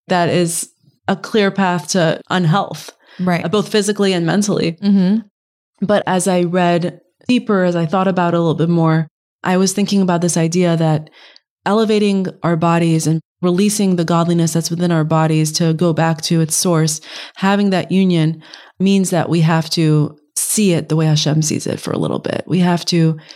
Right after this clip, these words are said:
Speaker 1: be ready to push ourselves aside a little bit and let go of maybe what we thought we were doing here, what we think is the purpose,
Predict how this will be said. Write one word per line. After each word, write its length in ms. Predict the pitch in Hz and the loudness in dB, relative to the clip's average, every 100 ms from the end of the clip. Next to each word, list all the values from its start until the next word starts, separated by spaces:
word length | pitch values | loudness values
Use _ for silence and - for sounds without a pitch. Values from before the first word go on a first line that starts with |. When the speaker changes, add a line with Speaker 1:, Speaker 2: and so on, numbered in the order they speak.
| _ 190 | _ -2
Speaker 1:
be 160 | 196 | 0
ready 360 | 185 175 175 165 | 0 0 0 0
to 420 | 170 160 156 - _ | 0 0 0 -2 _
push 200 | 190 170 | 0 0
ourselves 400 | 175 160 156 160 | 0 0 0 0
aside 380 | 156 - 147 151 | -2 0 0 0
a 40 | 196 | 0
little 260 | 208 220 | 2 0
bit 380 | 220 240 - - - - - - _ - | 2 0 -2 -8 -20 -20 -20 -20 _ -4
and 420 | 180 165 165 151 - _ _ _ _ _ _ | 0 0 0 -4 -14 _ _ _ _ _ _
let 280 | 202 208 180 | -2 0 0
go 360 | 202 185 175 151 | 0 2 0 0
of 240 | - 151 | -4 -2
maybe 300 | 175 170 175 | -2 0 0
what 320 | 165 170 - | 0 -2 0
we 120 | 170 156 | -2 -2
thought 460 | 156 151 151 - _ _ _ | 0 0 0 -4 _ _ _
we 100 | 147 | -2
were 120 | 160 151 | 0 2
doing 320 | 156 156 156 | 2 2 2
here, 420 | 156 151 139 143 | 0 0 0 0
what 240 | 151 147 165 | 0 -2 0
we 360 | 165 156 156 - - _ | 2 2 -2 -8 -20 _
think 520 | - 190 180 151 - - _ _ | -2 0 0 -2 -10 -12 _ _
is 200 | - 170 | -2 0
the 80 | 165 | 0
purpose, 600 | 156 160 156 151 151 - | 0 -2 0 -2 -2 -4